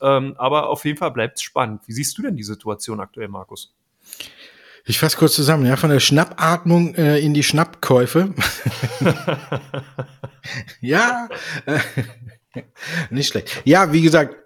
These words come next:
Speaker 2: du hast es schon ganz gut zusammengefasst. Auslöser war ja so, mm, die Lage in Tokio, wo man gesagt hat, dass man aufgrund in der neuen oder der wieder steigenden Fallzahlen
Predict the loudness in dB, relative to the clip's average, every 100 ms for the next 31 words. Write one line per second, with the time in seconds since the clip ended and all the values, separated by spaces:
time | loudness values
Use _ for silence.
0 | _ -14 -2 4 6 6 4 4 4 4
1 | 2 2 4 4 0 -4 -4 -4 2 4
2 | 6 6 6 6 4 4 6 6 4 4
3 | 6 6 6 4 2 2 0 -4 -14 -14
4 | -12 -10 -10 -12 -10 0 2 4 4 4
5 | 4 2 2 4 4 4 4 4 6 6
6 | 6 6 4 4 2 0 0 0 0 0
7 | -2 0 2 2 2 4 2 2 2 2
8 | 2 0 2 0 0 2 0 0 0 0
9 | 2 0 0 -2 -2 -2 0 0 0 -4